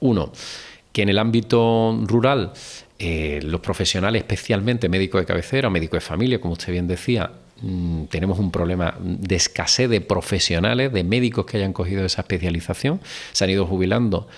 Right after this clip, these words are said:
y tenemos la bolsa vacía, los mir que se nos van autorizando por parte del gobierno rápidamente se ubican. Y después tenemos otro problema, que muchas de esas zonas no son destinos que solicitan los médicos. ¿Qué le quiero decir con esto? Que a veces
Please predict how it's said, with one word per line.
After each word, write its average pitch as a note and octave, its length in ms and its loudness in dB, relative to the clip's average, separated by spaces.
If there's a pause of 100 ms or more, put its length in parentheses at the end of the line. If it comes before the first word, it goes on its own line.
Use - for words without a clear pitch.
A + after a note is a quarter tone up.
y A2+ 120 0
tenemos G2+ 260 2
la E2+ 80 4
bolsa E2+ 300 2
vacía, C#3 420 0 (480)
los F2 240 -4
mir A2+ 320 2
que F#2 220 2
se - 120 0
nos F2+ 140 0
van F#2 140 2
autorizando F#2+ 560 0
por F2 120 2
parte F2+ 220 0
del F2 80 2
gobierno G2 300 2
rápidamente F#2 600 0
se F#2 140 2
ubican. C#3 480 0 (640)
Y A#2+ 80 4
después A2+ 220 4
tenemos D#3+ 220 2
otro - 160 0
problema, A#2 440 4 (220)
que G2+ 180 0
muchas G#2+ 400 0
de A2 60 2
esas G#2+ 260 -2
zonas B2 320 0
no A2+ 140 0
son G2+ 260 -2
destinos G#2+ 540 -2
que - 100 -6
solicitan F#2 1080 -2 (300)
los D#2 120 -4
médicos. D2 420 -6 (640)
¿Qué A2 140 2
le A2 100 4
quiero A2 180 4
decir G2+ 220 2
con E2 140 0
esto? C2+ 180 -4
Que D#2 80 -2
a D#2 40 2
veces A#2+ 460 2